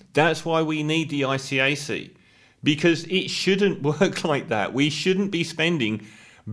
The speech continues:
billions of dollars of public money to win your friends' seats, uh, by building car parks in their electorates or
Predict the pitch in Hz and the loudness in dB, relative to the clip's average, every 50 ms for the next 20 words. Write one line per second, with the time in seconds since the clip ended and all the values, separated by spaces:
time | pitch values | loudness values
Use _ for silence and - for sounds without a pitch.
0 | 104 104 139 147 160 165 165 170 165 165 151 165 156 160 175 170 185 175 139 110 | 0 4 6 6 6 4 2 2 0 0 -2 -2 -4 -2 0 0 2 2 0 0
1 | 98 110 95 - 135 127 123 135 120 110 139 143 143 131 104 95 95 - - - | -2 -4 -6 -4 -2 -2 -2 -2 -4 -2 -2 -2 0 0 -2 -4 -4 -10 -16 -20
2 | - - - _ _ - - - 143 135 131 131 127 - 117 113 110 113 120 139 | -20 -20 -20 _ _ -8 0 4 4 6 6 4 0 -2 -6 -8 -6 -2 0 0
3 | 156 156 156 151 147 147 147 - 147 143 139 127 117 113 - - - 147 131 117 | 0 0 0 0 0 -2 -2 -2 -2 0 0 0 -2 -2 -4 -4 -2 0 0 0
4 | 117 - - - - - - 117 113 107 107 107 107 101 104 113 113 113 110 113 | -2 -6 -12 -14 -12 -6 -2 0 2 4 4 4 4 2 2 0 2 2 0 0
5 | 113 113 - - - - - 143 139 139 139 127 120 - - - 147 143 143 143 | -4 -8 -16 -18 -8 0 0 2 2 2 2 0 -2 -4 -4 -2 0 0 0 -2
6 | - 143 135 123 110 - - 127 123 120 113 113 113 107 117 - - - - - | -2 -4 -4 -4 -4 -6 -6 -4 -2 0 0 2 2 2 0 -2 -2 -4 -6 -2
7 | 120 110 - - - - 110 107 104 104 101 | -2 -2 -2 -4 -4 -2 2 2 2 2 0